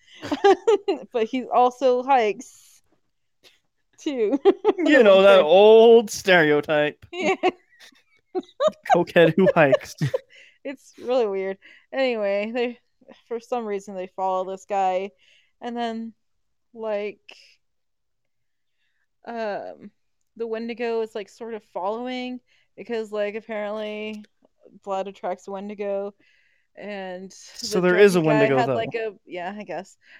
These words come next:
Speaker 1: This druggy guy had, like, a bloody nose or something. <sighs> So stupid. <laughs> So there's a Wendigo,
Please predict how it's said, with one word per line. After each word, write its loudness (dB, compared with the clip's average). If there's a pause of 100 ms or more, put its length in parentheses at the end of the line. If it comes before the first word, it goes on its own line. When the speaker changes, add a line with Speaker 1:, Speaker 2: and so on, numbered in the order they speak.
(120)
Speaker 1:
This -8
druggy -8
guy -4
had, -10
like, -8
a -10
bloody -10
nose -10
or -14
something. -14 (600)
<sighs> -18 (580)
So -20
stupid. -20 (460)
<laughs> 0 (760)
So -8
there's -8
a -10
Wendigo, -8